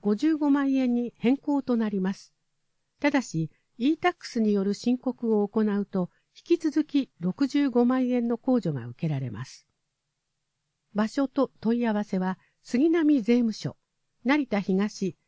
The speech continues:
四の十五の八、電話三三一三の一一三一。荻窪税務署、荻窪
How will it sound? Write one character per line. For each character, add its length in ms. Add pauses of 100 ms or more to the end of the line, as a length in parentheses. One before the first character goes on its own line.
(160)
四 280
の 140
十 280
五 180
の 100
八、 420 (420)
電 220
話 200 (280)
三 240
三 240
一 220
三 320
の 180 (140)
一 280
一 200
三 300
一。 300 (1000)
荻 240
窪 320
税 200
務 160
署、 260 (500)
荻 260
窪 380